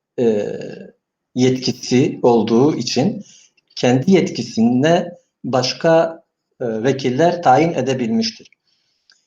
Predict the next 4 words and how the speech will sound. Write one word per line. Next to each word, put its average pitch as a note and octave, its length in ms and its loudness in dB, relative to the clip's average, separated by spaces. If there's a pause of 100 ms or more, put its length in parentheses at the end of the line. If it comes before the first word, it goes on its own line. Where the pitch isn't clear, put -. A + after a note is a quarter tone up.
(220)
Bu A3 220 2
hususta, G3 720 0 (1120)
e, C3 60 -4 (420)
peygamberler, C3 1040 0